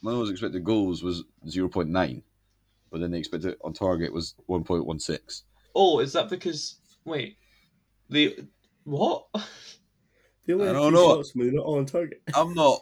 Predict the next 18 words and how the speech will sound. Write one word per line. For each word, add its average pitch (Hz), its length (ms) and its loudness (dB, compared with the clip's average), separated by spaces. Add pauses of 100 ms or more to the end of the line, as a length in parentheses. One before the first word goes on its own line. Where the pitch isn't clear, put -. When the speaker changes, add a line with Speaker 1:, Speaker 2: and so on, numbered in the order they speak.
Speaker 1:
Opta. 156 500 2 (100)
I 143 60 4
don't 156 160 0
make 139 120 -2
the 120 60 -4
rules. 151 520 0 (760)
Speaker 2:
Is - 260 -2
Speaker 1:
They 123 80 0
Speaker 2:
the 135 120 10
Speaker 1:
had 135 40 2
one 156 180 6
Speaker 2:
expected 160 100 4
Speaker 1:
shot - 80 4 (140)
Speaker 2:
goals, - 40 6
Speaker 1:
off 123 120 6
Speaker 2:
is 117 80 -4
that 127 80 6
Speaker 1:
target. 101 400 6